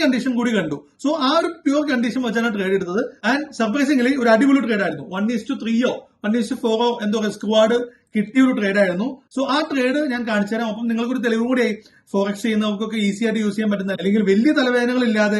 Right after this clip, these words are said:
വലിയ ഇവാലുവേഷൻ ഒന്നും ഇല്ലാതെ ഈസി ആയിട്ട് ചെയ്യാൻ പറ്റുന്ന ഒരു സ്ട്രാറ്റജിയാണ്. ഒരേ ഒരു ഇൻഡിക്കേറ്റർ ആവശ്യമുള്ളൂ.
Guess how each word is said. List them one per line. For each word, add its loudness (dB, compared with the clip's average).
വലിയ -2
ഇവാലുവേഷൻ 0
ഒന്നും 0
ഇല്ലാതെ 0
ഈസി -2
ആയിട്ട് 0
ചെയ്യാൻ -2
പറ്റുന്ന -2
ഒരു -4
സ്ട്രാറ്റജിയാണ്. 0
ഒരേ 4
ഒരു 4
ഇൻഡിക്കേറ്റർ 0
ആവശ്യമുള്ളൂ. 0